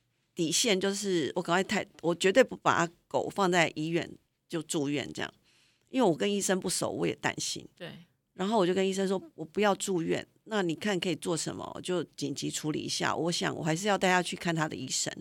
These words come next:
Speaker 2: 对。
Speaker 1: 但明天可能可以看到。”这样。然后医生就很不放心，他说，“啊，这样子哦，可是他现在整个状况很糟糕哎。
Speaker 2: 嗯。
Speaker 1: 那不然这样好了，你，我现在帮他打，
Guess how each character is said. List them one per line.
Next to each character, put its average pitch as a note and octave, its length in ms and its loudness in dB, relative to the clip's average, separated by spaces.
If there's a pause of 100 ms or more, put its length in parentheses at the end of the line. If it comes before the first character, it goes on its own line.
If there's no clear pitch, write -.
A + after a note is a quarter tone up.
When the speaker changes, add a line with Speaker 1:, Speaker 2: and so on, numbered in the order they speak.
(140)
Speaker 2:
对。 D#3 120 -14 (360)
Speaker 1:
但 E3 280 2 (200)
明 D#3+ 180 0
天 F3 220 0
可 E3+ 100 -2
能 - 160 -6
可 D3 100 -4
以 - 40 -2
看 - 320 -6
到。” - 260 -8
这 - 80 -12
样。 - 80 -12 (520)
然 G3 120 -2
后 G#3+ 80 4
医 G#3+ 80 2
生 G#3 160 0
就 G#3+ 140 -2
很 F#3+ 160 -4
不 F3 120 -4
放 F3 240 0
心， E3 220 -2
他 G3 100 -2
说 A3+ 160 -4 (280)
，“啊， B3+ 320 2
这 D#4 120 2
样 A#3+ 120 4
子 F3+ 240 -2
哦， D3 180 2 (240)
可 - 100 -10
是 B3 40 -4
他 D4+ 100 6
现 D4+ 160 4
在 A#3 60 4
整 F3 100 2
个 G3 80 2
状 C4 160 0
况 B3 160 -2
很 E3+ 140 2
糟 G3 200 2 (120)
糕 F3 280 4
哎。 F3+ 140 0
Speaker 2:
嗯。 F#3 140 -10 (340)
Speaker 1:
那 D#4 140 0
不 E4 80 2
然 B3+ 120 4
这 C4+ 140 2
样 G#3+ 100 0
好 E3+ 180 0
了， D3 260 0 (100)
你， G3+ 240 -4
我 G#3 80 -2
现 C#4+ 140 0
在 C4+ 60 2
帮 C4 120 0
他 C4 100 2
打， - 240 0